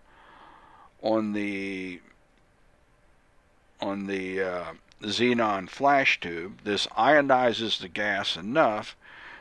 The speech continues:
that this capacitor will discharge through the tube,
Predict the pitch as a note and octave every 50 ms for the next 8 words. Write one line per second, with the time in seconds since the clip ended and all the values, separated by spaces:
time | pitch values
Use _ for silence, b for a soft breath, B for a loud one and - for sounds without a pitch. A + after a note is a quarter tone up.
0 | B B - G#2 F#2+ - - A2 G#2 F#2 - - - - - - - - D3 D3+
1 | C#3 B2+ - - A#2 F#2+ F#2 F#2 F#2+ F#2+ F#2 - - G#2 F#2+ F#2 - - - C3
2 | D3+ D3+ - - - - A#2+ A2 G#2+ G#2 G2+ G2+ G2 - - - - _ - -
3 | B2+ C3 D3+ D3+ C#3 C3 A#2 - - - G#2 G2 F#2+ F#2+ F#2+ F#2+ F2+ -